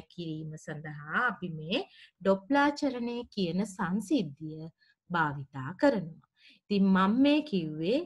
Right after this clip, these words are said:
වෛද්‍ය විද්‍යාවේදී මේ ඩොප්ලාචරණය භාවිතා කරන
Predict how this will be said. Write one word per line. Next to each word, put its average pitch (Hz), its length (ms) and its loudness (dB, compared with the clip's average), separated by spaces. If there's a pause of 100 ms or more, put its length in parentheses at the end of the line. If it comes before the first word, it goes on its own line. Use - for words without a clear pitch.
වෛද්‍ය 190 540 0
විද්‍යාවේදී 156 880 -6
මේ 214 200 0
ඩොප්ලාචරණය 143 1000 -8
භාවිතා 156 580 -2
කරන 143 400 -14